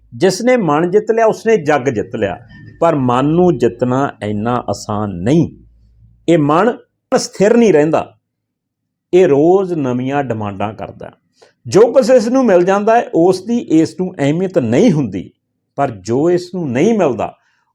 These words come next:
ਉਸ ਦੇ ਪਿੱਛੇ ਭੱਜਦਾ ਹੈ। ਤੇ ਕਈ ਵਾਰ ਤਾਂ ਉਸ ਚੀਜ਼ ਨੂੰ ਪਾਉਣ ਲਈ ਵੱਡੇ ਵੱਡੇ ਕ੍ਰਾਈਮ ਵੀ ਕਰਨ ਦੇ ਵਿੱਚ ਬੰਦਾ ਪਿੱਛੇ ਨਹੀਂ ਹਟਦਾ। ਅੱਜ ਦੀ ਜੋ ਸੱਚੀ ਘਟਨਾ ਮੈਂ ਤੁਹਾਨੂੰ ਸੁਣਾਉਣ ਜਾ ਰਿਹਾ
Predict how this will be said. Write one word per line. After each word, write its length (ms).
ਉਸ 280
ਦੇ 140
ਪਿੱਛੇ 480
ਭੱਜਦਾ 480
ਹੈ। 200
ਤੇ 280
ਕਈ 280
ਵਾਰ 360
ਤਾਂ 320
ਉਸ 500
ਚੀਜ਼ 320
ਨੂੰ 260
ਪਾਉਣ 360
ਲਈ 380
ਵੱਡੇ 460
ਵੱਡੇ 400
ਕ੍ਰਾਈਮ 480
ਵੀ 180
ਕਰਨ 400
ਦੇ 100
ਵਿੱਚ 360
ਬੰਦਾ 360
ਪਿੱਛੇ 420
ਨਹੀਂ 260
ਹਟਦਾ। 460
ਅੱਜ 140
ਦੀ 160
ਜੋ 120
ਸੱਚੀ 400
ਘਟਨਾ 320
ਮੈਂ 220
ਤੁਹਾਨੂੰ 340
ਸੁਣਾਉਣ 380
ਜਾ 180
ਰਿਹਾ 260